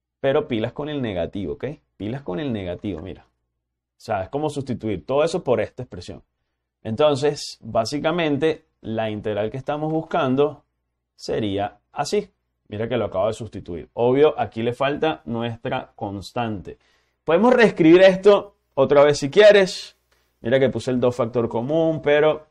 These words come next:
si te pa-, si te apetece, podemos decir lo siguiente.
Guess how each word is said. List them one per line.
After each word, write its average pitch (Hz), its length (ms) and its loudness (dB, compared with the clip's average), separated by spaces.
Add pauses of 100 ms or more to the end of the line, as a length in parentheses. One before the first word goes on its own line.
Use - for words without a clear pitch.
si - 360 -6
te 113 140 -2
pa-, - 240 -4
si 135 160 -4
te 127 220 -2
apetece, 165 640 -4 (640)
podemos 113 300 -2
decir 107 220 -8
lo 107 100 -4
siguiente. 78 440 -14